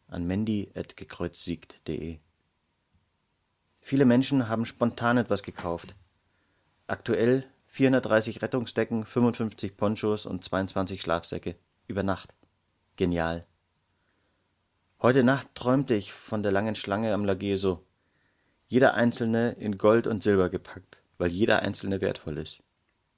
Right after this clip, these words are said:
Danke an jeden, der mithilft, Menschen so zu versorgen.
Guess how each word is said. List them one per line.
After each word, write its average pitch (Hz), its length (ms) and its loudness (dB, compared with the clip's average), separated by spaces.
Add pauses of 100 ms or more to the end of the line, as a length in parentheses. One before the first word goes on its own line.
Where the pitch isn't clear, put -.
(1000)
Danke 104 300 0
an 98 80 2
jeden, 98 260 0
der 95 100 2
mithilft, 98 440 0
Menschen 95 300 -4
so 98 100 -4
zu 95 200 -4
versorgen. 90 520 2